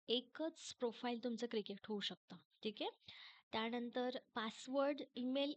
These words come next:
आयडी include letters A to Z, हे तर नॉर्मल आहे, कुठलाही ईमेल आयडी जो आहे तो अशा पद्धतीने, अ, येऊ शकतो, ठीक आहे. म्हणजे जो ईमेल आयडी क्रिएट करण्यासाठी, अ, बेसिक रूल्स आहेत, त्या रूलनुसार ईमेल आयडी क्रिएट केलेला पाहिजे.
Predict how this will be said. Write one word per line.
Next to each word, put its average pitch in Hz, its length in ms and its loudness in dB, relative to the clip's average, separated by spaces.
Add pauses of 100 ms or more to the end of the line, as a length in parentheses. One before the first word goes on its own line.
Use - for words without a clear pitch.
आयडी 247 440 2
include 233 420 -2
letters 233 520 0
A 240 40 4 (120)
to 233 120 -4
Z, 208 120 0 (180)
हे 240 160 0
तर 262 140 2
नॉर्मल 226 360 4
आहे, 220 140 2
कुठलाही 220 420 -2
ईमेल 214 220 -2
आयडी 208 240 0
जो 226 120 -6
आहे 208 240 -4
तो 277 300 -2 (380)
अशा 240 200 2
पद्धतीने, 220 560 0 (520)
अ, 214 60 2 (1500)
येऊ 247 200 8
शकतो, 185 340 -2
ठीक 254 260 0
आहे. 403 60 4
म्हणजे 254 220 2
जो 247 300 0
ईमेल 233 260 0
आयडी 226 240 0
क्रिएट 220 320 0
करण्यासाठी, 220 680 0
अ, 202 180 -2
बेसिक 220 460 0
रूल्स 233 300 0
आहेत, 196 200 -2 (140)
त्या 214 240 8
रूलनुसार 226 500 -2
ईमेल 208 260 -2
आयडी 208 160 0
क्रिएट 208 320 0
केलेला 202 260 -2
पाहिजे. 202 360 0